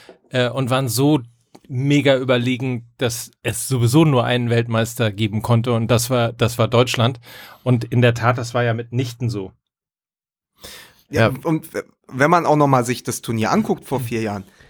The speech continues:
Speaker 2: ich sag, es wär auch echt noch mal was anderes gewesen, wenn dieses Spiel gegen Kolumbien der Brasilianer nicht so abartig gelaufen wäre. Also diese schwere Verletzung von Neymar,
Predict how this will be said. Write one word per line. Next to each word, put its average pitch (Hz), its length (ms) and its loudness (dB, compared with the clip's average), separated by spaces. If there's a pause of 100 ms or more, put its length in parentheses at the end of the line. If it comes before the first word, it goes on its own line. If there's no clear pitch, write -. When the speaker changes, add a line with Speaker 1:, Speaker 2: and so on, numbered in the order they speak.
(240)
Speaker 2:
ich 120 120 -10
sag, 233 260 2
es - 160 -8
wär 151 160 4
auch 139 160 -2
echt - 240 -4
noch 185 60 0
mal 165 160 2
was 160 120 -2
anderes 165 200 -4
gewesen, 139 200 -4
wenn 131 120 -4
dieses 127 240 -6
Spiel 180 280 -6
gegen 160 200 -4
Kolumbien 175 500 2
der 151 80 4
Brasilianer 143 580 4
nicht 139 220 0
so - 160 -6
abartig 139 580 0
gelaufen 107 380 -6
wäre. 104 140 -10
Also 104 180 -8
diese 113 180 -4
schwere 160 360 2
Verletzung 156 480 -2
von 135 160 -6
Neymar, 123 480 2